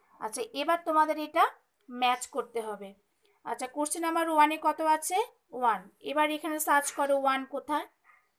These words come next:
এই যে ওয়ান। দেখো, এখানে এটা, আহ, এর, এখানে ওয়ান, এখানে ওয়ান। তারপরে কোশ্চেন নাম্বার টু-এ আছে ফাইভ। দেখো, এই যে কোশ্চেন নাম্বার, এ দেখো, এখানেও ফাইভ আছে, তাহলে এখানে কত লিখবে?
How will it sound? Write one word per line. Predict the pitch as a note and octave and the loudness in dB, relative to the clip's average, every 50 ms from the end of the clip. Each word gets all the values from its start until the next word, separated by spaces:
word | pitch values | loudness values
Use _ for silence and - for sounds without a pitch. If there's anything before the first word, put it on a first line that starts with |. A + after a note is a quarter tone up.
| _ _ _ _ _ _ _ _ _ - | _ _ _ _ _ _ _ _ _ -8
এই | - C4 A#3+ | -6 -6 -4
যে | A3+ A#3 | -2 -2
ওয়ান। | A3 G3 G3 F#3+ F#3 F#3 F#3 G3+ - - - _ _ _ _ _ _ _ _ - | -2 -2 -2 -6 -8 -8 -12 -18 -20 -20 -20 _ _ _ _ _ _ _ _ -12
দেখো, | A3+ G#3+ - A3+ A3 | -12 -8 -6 -6 -6
এখানে | - - - D4 C#4 A#3 F#3 - - | -4 -4 -4 -4 -4 -4 -6 -6 -8
এটা, | - - D4 C#4+ C#4 | -2 2 4 4 4
আহ, | - - - A#3+ A#3 A#3 A#3+ - | 2 0 -2 -4 -4 -4 -6 -6
এর, | C4 C#4 C#4 - - - | -6 -8 -8 -8 -10 -10
এখানে | C#4 - - D4+ D4+ D#4 | -6 -4 -2 0 0 0
ওয়ান, | D#4+ D#4 D#4 D#4 F4 G#4+ - - _ _ _ _ _ _ - | 2 4 6 6 6 6 4 -2 _ _ _ _ _ _ -10
এখানে | - C4 - - C4+ A#3+ A#3 G#3+ | -10 -8 -4 -2 -4 -2 -4 -6
ওয়ান। | F#3+ F3+ F#3 F#3 F3+ F3+ - _ _ _ _ _ _ _ | -8 -8 -10 -10 -10 -12 -16 _ _ _ _ _ _ _
তারপরে | - C4+ C4+ C4+ D#4+ E4+ F4 | -6 -6 -4 -4 -4 -6 -6
কোশ্চেন | E4+ E4 D#4+ - E4+ E4 | -6 -6 -8 -6 -4 -4
নাম্বার | D#4+ D#4+ D#4+ C#4+ C#4 D#4+ | -2 0 0 0 -2 -2
টু-এ | - E4 D#4+ D#4+ | -4 -4 0 2
আছে | D#4 D#4 D#4 - F#4+ F4+ | 0 0 0 -2 -4 -4
ফাইভ। | F4 - - C4+ A3 F3+ D#3+ D#3 E3 _ _ _ _ _ _ _ _ _ _ | -4 -2 2 2 2 2 2 -2 -6 _ _ _ _ _ _ _ _ _ _
দেখো, | - A#3+ A#3+ - F4 - | -6 -4 -2 -2 -2 -2
এই | - B3 A#3+ | 0 -2 -2
যে | G3+ A#3 G#3+ | -2 -4 -6
কোশ্চেন | A3 - C4 B3 - D4+ C4+ | -6 -6 -10 -8 -6 -4 -4
নাম্বার, | C4+ C4+ C4 C4 D4 F4 A#4 B4 - _ _ _ _ | -2 -2 0 2 4 4 4 2 -2 _ _ _ _
এ | - A#3 | -6 -2
দেখো, | A#3+ B3 A#3+ - | 0 0 0 0
এখানেও | - B3+ B3+ - D4+ C#4+ D4 F4 A4 B4 | -2 -4 -2 0 0 0 2 2 0 0
ফাইভ | - - E4 C4 B3 A#3+ G#3+ | 0 2 4 4 4 4 2
আছে, | G#3+ G3+ A#3 | -2 -4 -4
তাহলে | G#3+ A#3+ A#3+ B3+ | -2 -2 -2 -2
এখানে | B3+ - C#4 C4+ C#4 C#4+ | -4 -4 -4 -4 -2 -2
কত | C4+ C4 D4 | -2 -2 -2
লিখবে? | C#4+ C#4 C#4 C4+ C4 D4 G4 | -2 -2 -2 -2 0 0 0